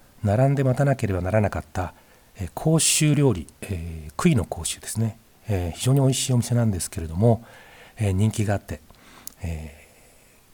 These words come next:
ー、結構、お-、予約を取った方がいいという、そんなお店でしたが、えー、結局行ってみるとガラガラでした。で、食べ終わった頃にですね、ちょっと、ま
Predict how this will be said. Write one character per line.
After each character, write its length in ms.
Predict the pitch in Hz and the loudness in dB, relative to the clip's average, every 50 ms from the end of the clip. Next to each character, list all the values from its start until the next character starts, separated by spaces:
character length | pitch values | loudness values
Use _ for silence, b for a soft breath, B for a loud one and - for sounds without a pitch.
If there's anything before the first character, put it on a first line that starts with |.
| _ - - _ _ _ _ _ _ - | _ -20 -20 _ _ _ _ _ _ -8
ー、 20 | |
結 160 | - 110 - - | -6 -6 -6 -6
構、 200 | - 78 71 - _ | -8 -12 -12 -14 _
お-、 600 | - - 90 85 80 80 - - - - - - - | -14 -14 -12 -12 -14 -14 -16 -18 -18 -18 -18 -6 0
予 100 | 117 107 | 2 4
約 220 | 113 131 127 - 131 | 4 4 4 4 4
を 240 | 127 120 117 - - - - | 4 4 2 0 -4 -12 -10
取 160 | - - 131 | -8 -6 -4
っ 40 | - | -4
た 120 | - 95 | -4 -4
方 60 | 85 | -4
が 160 | 85 85 - - - | -4 -8 -10 -4 -2
い 120 | 131 117 | 0 0
い 60 | 87 | 0
と 160 | - - 82 | -4 -8 -10
い 140 | 85 82 73 | -10 -10 -10
う、 60 | 73 - - - - | -12 -16 -20 -20 -16
そ 160 | - - 131 | -6 -2 0
ん 100 | 131 127 | 2 2
な 180 | 123 127 131 127 - | 2 2 0 0 0
お 80 | 107 | 0
店 160 | 104 - - | 0 0 0
で 80 | 107 104 | -2 -2
し 60 | - | -2
た 100 | - 87 | -4 -4
が、 240 | 76 92 117 117 B B B B B B B B B B B B B | -2 -2 -2 -2 B B B B B B B B B B B B B
え 60 | - 117 | -6 -4
ー、 40 | |
結 180 | - - 107 - | -2 -4 -4 -2
局 360 | - 120 - 131 123 120 113 117 - - _ - - | -4 -4 0 2 2 2 0 -2 -8 -20 _ -12 -10
行 100 | - - | -10 -4
っ 40 | - | 0
て 100 | - 120 | 2 4
み 100 | 127 120 | 4 4
る 80 | 104 | 4
と 140 | - - 76 | 2 -4 -6
ガ 120 | - 85 85 | -4 -2 0
ラ 100 | 98 110 | 2 4
ガ 120 | 110 139 | 4 4
ラ 60 | 131 | 4
で 100 | 120 123 - | 4 2 0
し 60 | - | -2
た。 140 | - - - - _ _ - - - _ _ _ _ _ _ _ b b b b b b b b b b b b b b b _ _ _ _ _ _ _ - | -6 -12 -16 -20 _ _ -20 -20 -20 _ _ _ _ _ _ _ b b b b b b b b b b b b b b b _ _ _ _ _ _ _ -8
で、 300 | - 127 123 123 120 120 123 - _ _ _ _ _ _ _ _ _ _ _ - | -6 -4 -4 -4 -4 -6 -8 -12 _ _ _ _ _ _ _ _ _ _ _ -6
食 120 | 131 123 | -4 -2
べ 60 | 156 | 0
終 80 | 156 165 | 2 2
わ 40 | 180 | 2
っ 60 | 175 | 2
た 140 | - 151 139 | 0 -2 0
頃 200 | - - 123 123 | 0 2 2 4
に 80 | 117 | 4
で 120 | 107 98 92 | 4 2 0
す 100 | - - | 0 2
ね、 220 | 113 110 107 98 | 2 2 2 2
ち 100 | - - | 0 -4
ょ 20 | 123 | -4
っ 20 | |
と、 200 | - - 107 95 | -2 -2 0 0
ま 80 | 92 - | -2 -4